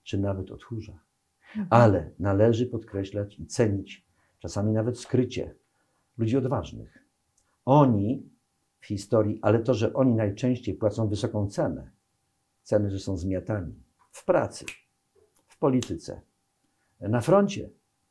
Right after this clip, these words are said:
Speaker 1: to oni są na tych cmentarzach najczęściej.
Speaker 2: Mhm.
Speaker 1: W jakimś programie gdzieś słyszałem o Ameryce, że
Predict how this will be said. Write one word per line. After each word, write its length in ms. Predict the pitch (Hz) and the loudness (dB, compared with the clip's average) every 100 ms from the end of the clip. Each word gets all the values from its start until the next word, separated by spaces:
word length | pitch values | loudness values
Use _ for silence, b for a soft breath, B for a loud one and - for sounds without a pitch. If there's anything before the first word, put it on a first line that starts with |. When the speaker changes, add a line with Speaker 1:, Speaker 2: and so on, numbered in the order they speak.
| _ _ _ - _ | _ _ _ -20 _
Speaker 1:
to 180 | 123 180 | 4 4
oni 160 | 214 | 4
są 140 | 165 127 | 0 0
na 80 | 101 | -2
tych 140 | - | -6
cmentarzach 580 | - 98 95 98 87 82 | -6 -4 0 0 -2 -6
najczęściej. 600 | 82 82 78 76 - _ _ _ 208 | -8 -8 -10 -12 -20 _ _ _ -10
Speaker 2:
Mhm. 160 | 180 180 185 | -10 -10 -10
Speaker 1:
W 40 | 202 | -8
jakimś 280 | 175 180 - | -6 -6 -4
programie 480 | 160 143 170 165 135 | -4 0 0 0 -4
gdzieś 300 | 135 120 - | -6 -10 -10
słyszałem 540 | 131 - 156 151 147 | -8 -2 0 0 0
o 100 | 143 | 0
Ameryce, 600 | 127 156 156 113 - 90 | 2 2 2 0 -2 -6
że 200 | 87 95 | -4 -4